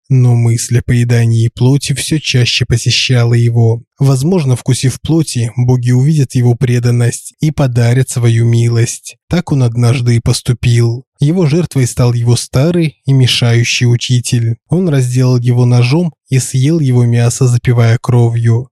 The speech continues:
Этот вкус он будет помнить всегда. Металлический привкус крови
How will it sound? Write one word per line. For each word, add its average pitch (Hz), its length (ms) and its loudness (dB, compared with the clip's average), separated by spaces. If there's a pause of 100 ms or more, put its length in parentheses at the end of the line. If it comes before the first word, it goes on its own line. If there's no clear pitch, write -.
(140)
Этот 131 300 0
вкус - 360 -4
он 123 160 0
будет 120 300 -2
помнить 120 340 0
всегда. 123 600 -2 (180)
Металлический 127 720 0
привкус - 480 -2
крови 165 580 -2